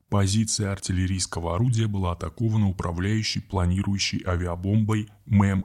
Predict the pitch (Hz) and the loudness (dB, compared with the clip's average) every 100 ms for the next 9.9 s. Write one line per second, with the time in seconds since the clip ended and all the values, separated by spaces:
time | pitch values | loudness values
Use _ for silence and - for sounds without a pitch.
0 | - 104 87 80 - _ - 113 131 120 | -2 -2 -2 -4 -12 _ -2 2 2 2
1 | - 117 - - 110 - 107 95 95 85 | -2 -4 -6 -2 -4 0 0 2 0 -2
2 | 87 87 87 87 104 95 76 71 - _ | -2 -2 -2 0 0 2 0 -4 -12 _
3 | _ _ _ - - 107 143 - 117 110 | _ _ _ -6 2 6 6 6 2 2
4 | 110 131 147 123 101 98 - 110 110 98 | 4 6 6 6 4 4 0 -2 0 0
5 | 95 98 98 - 123 143 135 _ _ - | 0 -2 -2 0 4 4 2 _ _ -10
6 | - 135 131 123 120 110 - 123 107 98 | -4 0 2 4 4 2 0 2 4 2
7 | 98 110 120 107 92 - 98 101 107 101 | 0 -2 0 0 -2 -4 -2 0 0 -2
8 | 95 98 107 107 98 98 92 98 101 98 | -2 0 2 2 2 0 -2 -4 -2 -2
9 | 98 98 98 95 - - - 64 | 0 -2 -2 -4 -6 -6 -6 -8